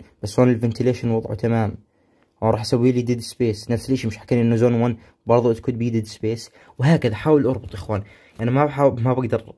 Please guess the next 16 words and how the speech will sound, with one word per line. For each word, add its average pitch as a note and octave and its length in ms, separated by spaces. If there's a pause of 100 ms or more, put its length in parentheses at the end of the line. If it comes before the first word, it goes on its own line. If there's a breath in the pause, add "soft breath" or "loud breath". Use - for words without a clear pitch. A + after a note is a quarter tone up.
فهمت؟ - 480 (2250 loud breath)
فهون C#3 380
إيش؟ A2+ 540 (140)
هذا C#3 200
الدايجرام A#2+ 760
برضه B2 480 (400)
بيمثل A#2+ 420
لي A#2 200
اللي A2+ 220
هو، A2 480
آه، A2 420
علاقة A#2 340
الكربون A2+ 460
دايوكسيد A2 500
مع G#2+ 140
الأكسجين، G#2+ 600